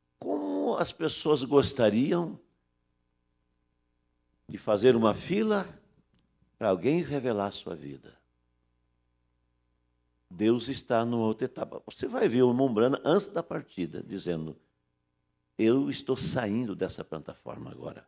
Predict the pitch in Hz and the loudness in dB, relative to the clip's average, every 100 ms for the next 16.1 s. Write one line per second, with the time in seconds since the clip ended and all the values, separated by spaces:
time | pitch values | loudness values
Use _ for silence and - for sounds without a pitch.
0 | _ - 120 113 - 127 127 113 95 101 | _ -8 -4 -2 0 0 0 -2 -4 -6
1 | - 107 98 - 101 101 101 90 87 - | -6 -4 -4 -6 -6 -4 -4 -4 -8 -10
2 | _ _ - 101 92 107 - - 127 - | _ _ -4 -2 -2 -4 -6 -6 -6 -6
3 | 117 - 80 - - - - - _ _ | -8 -8 -10 -12 -14 -18 -18 -20 _ _
4 | _ _ _ _ _ _ _ _ _ _ | _ _ _ _ _ _ _ _ _ _
5 | _ _ _ _ _ _ 98 113 165 202 | _ _ _ _ _ _ 0 4 8 8
6 | 175 135 135 104 147 127 85 87 80 - | 8 8 6 10 10 8 4 -8 -12 -16
7 | _ _ _ _ _ _ _ _ _ _ | _ _ _ _ _ _ _ _ _ _
8 | _ 90 98 - 135 185 196 - 131 - | _ -6 -6 0 2 2 0 -2 -2 -2
9 | 170 196 117 - 82 - 110 98 98 90 | -2 -2 -4 -8 -12 -8 -2 -2 -2 -2
10 | 80 104 98 85 - 85 - 82 - - | 2 2 2 0 -4 -4 -6 -10 -12 -14
11 | - - 95 - - - - 127 160 - | -14 -12 -10 -8 -8 -8 -8 -8 -12 -18
12 | - - - _ _ _ _ _ _ _ | -20 -20 -20 _ _ _ _ _ _ _
13 | _ _ _ - 131 - 151 139 151 226 | _ _ _ 4 4 12 12 12 12 12
14 | 214 190 139 110 113 - 110 92 95 127 | 12 8 6 4 2 2 2 2 4 4
15 | 110 90 - - 85 90 82 80 80 - | 4 2 -4 -6 -6 -6 -10 -10 -10 -12
16 | 78 | -16